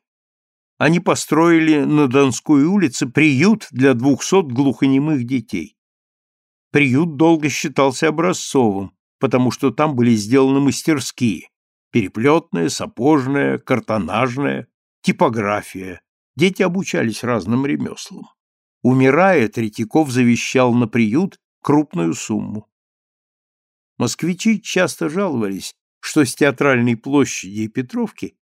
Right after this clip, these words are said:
нет прямого проезда на Никольскую улицу к торговым рядам и в Зарядье. Приходится идти или через Красную площадь, или через Лубянскую. Мешала стена Китай-города.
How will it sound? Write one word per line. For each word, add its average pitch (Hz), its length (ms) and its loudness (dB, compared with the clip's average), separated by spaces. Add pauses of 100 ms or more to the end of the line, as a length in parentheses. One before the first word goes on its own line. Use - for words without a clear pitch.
(200)
нет 202 340 2
прямого 156 480 0
проезда 143 600 0
на 135 80 0
Никольскую 175 680 2
улицу 127 480 0
к - 80 -18
торговым 143 640 2
рядам 185 420 2
и 190 40 -2
в 156 80 -8
Зарядье. 113 640 -2 (480)
Приходится 208 640 2
идти 131 380 2
или 240 200 6
через 117 340 -2
Красную 247 520 4
площадь, 208 600 0
или 247 220 2
через 208 340 0
Лубянскую. 95 840 -4 (720)
Мешала 202 480 4
стена 202 460 0
Китай-города. 139 920 -4